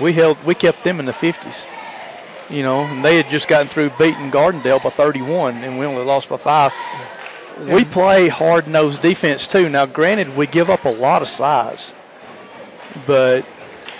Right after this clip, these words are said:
Speaker 1: you know, at, at the same time, the biggest thing we've got to do, we've got to determine you cannot dribble and get, break their guards. You've got to pass the ball, and you can't wait till the defender gets on you,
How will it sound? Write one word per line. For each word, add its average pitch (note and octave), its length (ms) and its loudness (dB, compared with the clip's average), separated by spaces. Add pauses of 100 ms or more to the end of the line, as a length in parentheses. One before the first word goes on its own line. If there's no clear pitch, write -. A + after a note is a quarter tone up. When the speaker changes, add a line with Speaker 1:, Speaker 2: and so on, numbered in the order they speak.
(160)
Speaker 1:
you C3+ 140 -10
know, B2 100 -4
at, B2+ 200 -2
at - 160 -8
the - 60 -16
same D#3 360 0
time, D3+ 520 0 (440)
the D#3+ 60 -4
biggest B3+ 200 2
thing G3 240 2
we've A3+ 140 0
got E3+ 220 2
to C#3 80 -18
do, C#3 300 2 (1300)
we've A3 180 2
got F#3 260 4 (540)
to F3 100 0
determine D#3 800 -2
you D#3+ 140 -4
cannot D#3+ 600 0
dribble C#3+ 640 2
and C3+ 380 -8
get, D3 320 0 (260)
break D#3 320 2
their C3+ 140 0
guards. B2+ 600 0 (220)
You've C3+ 300 -10
got D3 400 2
to A#2+ 80 -4
pass D3+ 420 -4
the - 120 -10
ball, A2+ 420 -2 (400)
and D#3 160 -4
you D#3+ 80 -4
can't F3+ 260 -2
wait E3 280 2 (220)
till D#3 200 4
the C3+ 100 0
defender E3 400 -2
gets C3+ 260 -4
on D#3+ 240 0
you, B2+ 180 -10